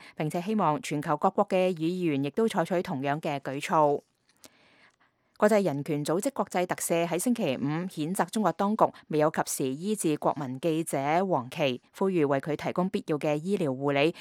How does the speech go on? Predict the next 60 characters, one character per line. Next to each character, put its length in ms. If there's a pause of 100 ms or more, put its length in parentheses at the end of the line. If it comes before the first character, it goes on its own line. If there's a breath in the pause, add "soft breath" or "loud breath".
並 140
且 140
對 100
佢 180
進 200
行 180
公 180
平 220
嘅 160
審 180
判。 320 (360 loud breath)
黃 160
琦 160
被 120
捕 160
前 320
係 160
六 120
四 180
天 180
網 160
嘅 120
負 120
責 140
人， 220 (260 loud breath)
記 160
錄 160
中 140
國 120
嘅 140
人 160
權 180
侵 200
犯 160
事 160
件。 280 (280 loud breath)
佢 100
喺 200
二 20
零 100
一 100
六 140
年 180
十 120
一 160
月 240
以 160
涉 180
嫌 180 (140)
為 220
境 260
外 180
非 160
法 140
提 220
供 180
國 180
家 180
機 180
密， 80